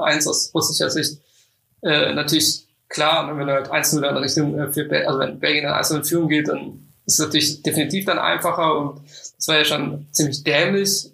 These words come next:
Äh, sorry, ne, für den Innenverteidiger, der das gemacht hat, <laughs> aber das war ja schon sehr tölpelhaft,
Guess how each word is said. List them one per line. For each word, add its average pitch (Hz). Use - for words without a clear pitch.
Äh, 147
sorry, 170
ne, 165
für 165
den 151
Innenverteidiger, 156
der -
das 151
gemacht 151
hat, 165
<laughs> -
aber 156
das -
war 151
ja 147
schon -
sehr -
tölpelhaft, 151